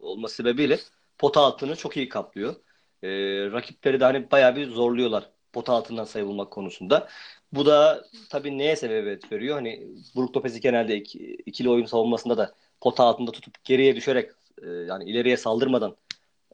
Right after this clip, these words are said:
yukarıya tepeye çıkartmadan savundurdukları için biraz daha fazla üçlük vermelerine üçlük atışına imkan vermelerine sebep oluyor ki bu aslında Budenholzer takımlarında, e, sıklıkla görülen bir şey. Indiana'da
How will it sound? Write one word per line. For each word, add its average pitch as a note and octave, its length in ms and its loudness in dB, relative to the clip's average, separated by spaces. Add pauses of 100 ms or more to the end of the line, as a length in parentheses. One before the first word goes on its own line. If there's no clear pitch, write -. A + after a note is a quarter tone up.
(100)
yukarıya A#2+ 400 0
tepeye A#2+ 280 0
çıkartmadan A2+ 560 -2
savundurdukları G#2+ 800 -4
için D#3+ 260 -6 (360)
biraz C#3+ 240 6
daha C3+ 120 2
fazla B2+ 280 -4
üçlük B2 340 -8
vermelerine A#2+ 600 -4 (280)
üçlük C#3 240 -10
atışına C3 300 -2
imkan B2 380 0
vermelerine A2+ 420 -2
sebep F#2 300 -8
oluyor A2 180 -4
ki B2 160 -2
bu B2 160 4
aslında A2 360 -4
Budenholzer A#2 420 2
takımlarında, G#2+ 880 -2 (600)
e, E2+ 180 -2 (220)
sıklıkla - 800 -6
görülen G#2 460 2
bir F#2 60 -6
şey. B2+ 220 2
Indiana'da A#2 500 2